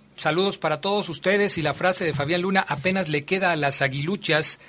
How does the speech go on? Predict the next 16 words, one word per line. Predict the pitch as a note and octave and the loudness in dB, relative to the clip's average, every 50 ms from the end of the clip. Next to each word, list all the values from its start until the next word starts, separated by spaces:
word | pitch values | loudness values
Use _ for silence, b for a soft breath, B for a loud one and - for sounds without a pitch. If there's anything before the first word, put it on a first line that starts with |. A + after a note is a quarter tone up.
| B B B B B B B | B B B B B B B
están | - C#3+ C#3 - - F3+ F#3+ G3 F#3+ F#3 | -2 0 0 2 4 4 4 4 4 2
dando | F#3 F#3+ G3 G3 F3+ E3 D3 | 2 2 2 0 -2 -4 -4
pena | - - F#3 G3 F#3+ F3 C#3 | -4 -4 -2 -2 -2 -2 -2
ajena | - - - - F3+ G3 G3+ F#3+ E3 D3+ | -2 -2 -2 0 0 0 0 0 -2 -2
contra | - - C#3+ C3 - C3+ | -4 -6 -6 -4 -4 -4
los | C3+ C3+ - - | -4 -4 -6 -6
equipos | C3 - F3+ F3 - E3 - D3 | -6 -8 -8 -6 -6 -6 -4 -4
europeos | C3+ C3 C3 B2+ - - D#3+ E3+ F#3 F#3 - - B B B B B B B | -4 -4 -6 -8 -6 -4 -2 -2 0 0 -2 -4 B B B B B B B
y | C#3 D3+ D#3+ | 2 4 6
el | D#3 D3+ D3+ | 6 4 4
juego | C#3+ - F3+ F#3+ F#3+ F#3+ F3 | 2 2 2 2 2 2 0
de | D#3 C#3+ | 0 0
nuestra | C#3+ C3+ - - C#3 C3 | -2 -4 -2 -2 -2 -2
fiera | - E3+ F3+ F3+ | 0 0 0 2
está | E3 C#3+ - - E3+ F3 - - _ _ | 2 2 2 2 2 2 2 -2 _ _
peor. | - C3+ C#3 C3+ C3+ D#3+ G#3 A#3+ C4 A#3+ - D3 | 0 2 4 6 6 8 10 10 8 8 4 -2